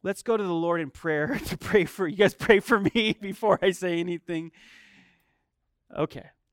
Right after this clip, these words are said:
Lord, we thank you so much for your faithfulness, God. We thank you that we can come here together, gathered in your name,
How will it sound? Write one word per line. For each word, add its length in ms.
Lord, 240
we 80
thank 280
you 80
so 280
much 520
for 160
your 180
faithfulness, 880
God. 300
We 120
thank 340
you 160
that 160
we 100
can 220
come 320
here 320
together, 640
gathered 520
in 160
your 180
name, 480